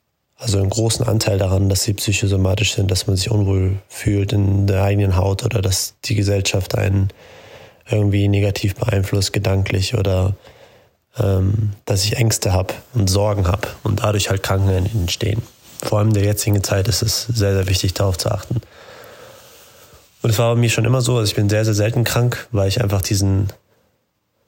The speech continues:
dieses Krankheitsgefühl nicht mag und auch nicht, ähm, so richtig, also meine psychosomatisch-,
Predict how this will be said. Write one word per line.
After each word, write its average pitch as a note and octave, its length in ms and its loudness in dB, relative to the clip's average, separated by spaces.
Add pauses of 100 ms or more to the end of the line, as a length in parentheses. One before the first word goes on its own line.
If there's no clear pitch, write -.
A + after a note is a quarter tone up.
(160)
dieses G2+ 220 0
Krankheitsgefühl A2 680 0
nicht G#2+ 180 -2
mag G#2+ 300 0
und A2+ 220 -2
auch G2 200 -4
nicht, G2+ 360 -2 (240)
ähm, F#2+ 540 0 (840)
so G#2 100 0
richtig, G#2 520 -2
also G#2 180 -2
meine G2+ 220 0
psychosomatisch-, G2+ 1200 -2